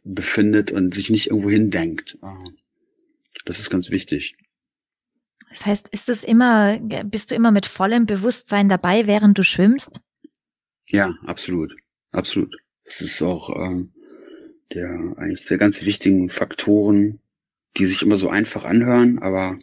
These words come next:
Speaker 1: nach meiner Philosophie, zumindest von meiner Erfahrung her, essentiell wichtig sind. Ähm, einfach, es geht um Bewusstsein, ne? Das Bewusstsein für den, für den Moment und, ähm,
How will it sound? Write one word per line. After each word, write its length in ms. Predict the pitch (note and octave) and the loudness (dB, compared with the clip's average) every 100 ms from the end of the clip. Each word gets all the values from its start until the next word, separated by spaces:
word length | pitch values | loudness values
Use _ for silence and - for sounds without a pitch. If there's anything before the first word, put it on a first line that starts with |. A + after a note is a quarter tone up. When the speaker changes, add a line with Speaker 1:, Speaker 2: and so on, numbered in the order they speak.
| _ _ _ _ _ _ _ _ _ _ | _ _ _ _ _ _ _ _ _ _
Speaker 1:
nach 140 | F2+ | -4
meiner 260 | F#2 G2 G#2+ | 0 0 0
Philosophie, 560 | - G#2 G2 F#2 - G#2 | 0 -2 -2 -4 -2 -2
zumindest 420 | - F2+ G2 - | -2 0 0 -2
von 140 | F2+ | 0
meiner 160 | F#2 F#2 | 2 2
Erfahrung 380 | - G2+ G2 F#2+ | 0 0 0 -2
her, 180 | F2 | -4
essentiell 600 | - - F#2 - F2 E2 - - - - _ | -4 -4 -2 0 -2 -2 -8 -20 -20 -20 _
wichtig 400 | G#2 G#2+ F2 - | -2 -2 -4 -2
sind. 360 | F#2 F#2 G2+ - _ _ _ _ _ _ _ F#2+ | 2 2 0 -10 _ _ _ _ _ _ _ -6
Ähm, 640 | F#2 F2+ F#2 G2+ - - | -4 -4 -6 -12 -14 -10
einfach, 340 | G2 G#2 G2 - | -4 -4 -4 -8
es 180 | - - | -4 -2
geht 120 | A2 | 0
um 80 | G2 | 2
Bewusstsein, 920 | G2 A#2 - - - D#2 D#2+ F#2 - - | 2 2 2 0 -2 -4 -8 -10 -12 -6
ne? 160 | G2+ G#2+ | -6 -4
Das 180 | - - | -8 -6
Bewusstsein 880 | E2+ D#2+ A#2 - - G#2 A2 A2+ A2 _ _ _ _ _ | -8 0 2 2 2 4 4 2 -6 _ _ _ _ _
für 220 | - G2 | -4 -2
den, 320 | G2 F#2+ G2+ | 0 -2 -6
für 180 | - G#2+ | -4 0
den 160 | G2+ G2+ | 2 4
Moment 560 | G2+ G2+ F#2+ D#2 - - | 4 4 0 -4 -14 -10
und, 400 | F2+ E2+ - - | -8 -6 -8 -8
ähm, 300 | F2 F2 - | -8 -8 -10